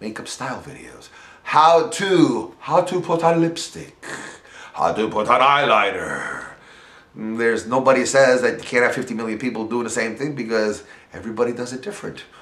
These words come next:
Juanita does it different from Barbara, who does it different from Lopita, that does it different from Ying Ming, that does it different from, everybody has their own thing, so everybody can put up their own videos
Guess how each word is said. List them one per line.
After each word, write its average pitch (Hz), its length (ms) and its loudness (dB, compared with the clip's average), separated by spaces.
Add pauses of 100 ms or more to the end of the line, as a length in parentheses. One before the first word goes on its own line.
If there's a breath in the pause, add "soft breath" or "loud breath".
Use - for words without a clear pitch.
(140 soft breath)
Juanita 117 440 0
does 127 200 2
it 113 40 -10
different 117 200 -8
from 110 160 -8
Barbara, 165 320 2
who 139 120 -4
does 101 140 -2
it 87 80 -14
different 107 340 -8
from 113 140 -4
Lopita, 202 760 2 (180 loud breath)
that 113 100 -4
does 123 160 4
it 110 60 -6
different 127 240 0
from 123 200 0
Ying 135 320 -2
Ming, 226 340 2
that 120 120 0
does 113 160 2
it 120 60 -6
different 117 260 -4
from, 113 220 0 (420 loud breath)
everybody 180 360 2
has 143 160 4
their 120 80 2
own 113 140 0
thing, 202 240 2
so - 180 0
everybody 127 440 0
can 123 280 -2
put 113 180 -2
up - 400 -2
their 92 200 -12
own 107 160 -12
videos 107 720 -14